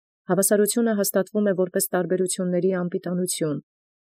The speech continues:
Հավասարության սատանայական սկզբունքին քրիստոնեությունը հակադրում է սերը,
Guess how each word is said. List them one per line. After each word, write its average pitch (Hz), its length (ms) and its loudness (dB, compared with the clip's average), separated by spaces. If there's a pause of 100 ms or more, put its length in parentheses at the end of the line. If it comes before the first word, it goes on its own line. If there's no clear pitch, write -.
(180)
Հավասարության 202 640 2
սատանայական 190 640 0
սկզբունքին 180 800 0
քրիստոնեությունը 180 880 0
հակադրում 175 480 0
է 180 60 0
սերը, 151 440 0